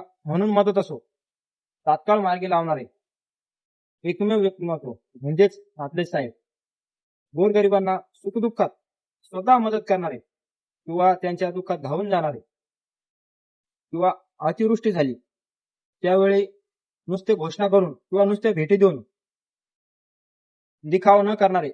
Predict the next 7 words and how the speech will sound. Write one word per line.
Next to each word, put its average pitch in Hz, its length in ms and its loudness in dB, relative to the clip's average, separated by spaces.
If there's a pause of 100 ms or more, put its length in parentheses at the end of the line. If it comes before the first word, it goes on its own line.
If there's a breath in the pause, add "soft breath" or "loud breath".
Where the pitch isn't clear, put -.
असे 170 200 -4
व्यक्तिमत्व 175 500 -4 (1080)
आज 156 280 0 (600)
आपल्याला 165 320 -2
सर्वांना 190 460 2 (1200)
लाभायला 151 400 2
पाहिजे. 127 280 -6